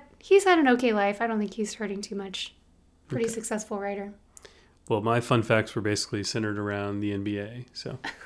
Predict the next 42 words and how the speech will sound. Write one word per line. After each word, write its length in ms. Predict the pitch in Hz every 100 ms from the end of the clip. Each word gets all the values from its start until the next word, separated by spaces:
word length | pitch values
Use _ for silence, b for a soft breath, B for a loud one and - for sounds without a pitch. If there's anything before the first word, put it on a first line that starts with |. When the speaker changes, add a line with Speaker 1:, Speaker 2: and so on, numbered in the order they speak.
| -
Speaker 2:
that's 140 | 135
all 100 | 156
I 40 | 160
got. 280 | 190 294 -
Speaker 1:
<laughs> 800 | 269 226 - - - - - -
Speaker 2:
Do 80 | 143
you 40 |
wanna 140 | 147 127
jump 240 | 139 131
into 140 | 135
a 40 | 113
plot 300 | 135 139 135
summary 400 | 143 147 147 120
and 160 | 98
start 280 | - 127 135
hitting 220 | 143 156
all 100 | 139
the 60 | 123
money 200 | 131 156
stuff? 360 | 156 160 156 - -
Uh, 260 | 139 135 147
this 280 | 131 135
movie 260 | 139 127 117
has 180 | 113 110
a 40 |
lot 180 | 107 113
of 60 | 107
different 240 | 110 117
money 180 | 113 110
things 260 | 110 110 113
in 120 | 113
it. 120 | - _ _
Speaker 1:
It 180 | 320 320
does. 220 | 330 277
There's 180 | 269 277
so 220 | - 233
many 180 | 247 240
fun 260 | 240 214 214
things 320 | 214 214 220
to 140 | - 220
dig 180 | 208
into. 540 | 208 208 214 214 214